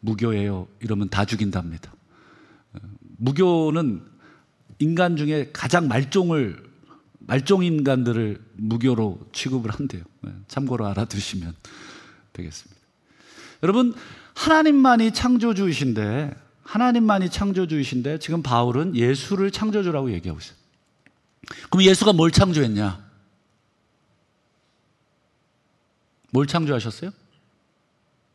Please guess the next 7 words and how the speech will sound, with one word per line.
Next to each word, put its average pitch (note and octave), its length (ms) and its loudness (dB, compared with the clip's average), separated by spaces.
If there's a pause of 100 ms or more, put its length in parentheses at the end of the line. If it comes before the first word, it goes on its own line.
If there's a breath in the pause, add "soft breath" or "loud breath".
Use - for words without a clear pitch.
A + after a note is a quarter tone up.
(280)
온 C3 140 2
세상? E3 360 0 (160)
물론 D3 360 0 (340 loud breath)
하나님과 E3 320 0
함께 F3+ 240 2
계셨으니까. B2 840 -2 (420 loud breath)
근데 G3+ 400 2